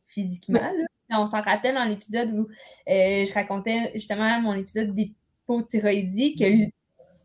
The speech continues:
Speaker 1: mon chum est arrivé qui était pas mon chum à ce moment-là, puis qui m'a, euh, sauvée de tout ça, <laughs> probablement.
Speaker 2: Oui.
Speaker 1: Et, tu sais,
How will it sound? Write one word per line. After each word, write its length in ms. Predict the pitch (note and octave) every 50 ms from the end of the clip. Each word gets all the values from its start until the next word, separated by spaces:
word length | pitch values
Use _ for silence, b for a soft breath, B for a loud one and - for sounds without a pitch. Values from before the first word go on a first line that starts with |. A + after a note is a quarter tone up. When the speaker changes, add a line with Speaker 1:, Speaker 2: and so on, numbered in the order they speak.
| _ _ _ -
Speaker 1:
mon 180 | G#3+ G#3+ G#3+ G#3+
chum 160 | C4 B3+ B3+
est 120 | A#3+ G#3+ G#3+
arrivé 340 | A3 A3 A#3 G#3 A3 B3
qui 120 | A3 - A3+
était 140 | - G3 F#3+
pas 180 | G3 - A3+ A3
mon 200 | A3+ A3 G#3 G#3
chum 200 | - B3+ A#3+ A#3
à 100 | G#3+ G#3+
ce 80 | - G#3
moment-là, 360 | G#3 G3+ F#3+ F#3+ G#3 A#3+ B3
puis 120 | A#3+ - - _
qui 100 | - G3
m'a, 120 | G3 F#3+ G3 F#3+ F#3+ F#3+ F#3+
euh, 360 | F#3+ G3 G3 G3 F#3+ F#3+ F#3
sauvée 560 | - - - A#3+ A3+ G#3 F#3 F#3 - C4+ D#4+ -
de 160 | A3 A3 A#3
tout 160 | - - A#3
ça, 240 | A3 - - B3+ C4+
<laughs> 0 |
probablement. 960 | - - E4 E4+ D4+ F#4 - F#4+ G4 D4+ F#4 F#4 G#4+ D4 C4 A#3+ B3+ C4+ C4
Speaker 2:
Oui. 260 | C#4+ D4+ D4+ C#4+ - - - - - - _
Speaker 1:
Et, 140 | B3+ C4+ C4 - - _ _ _ _ _ _ _ _ _ _ _ - _ _
tu 80 | D#4+
sais, 60 | C4+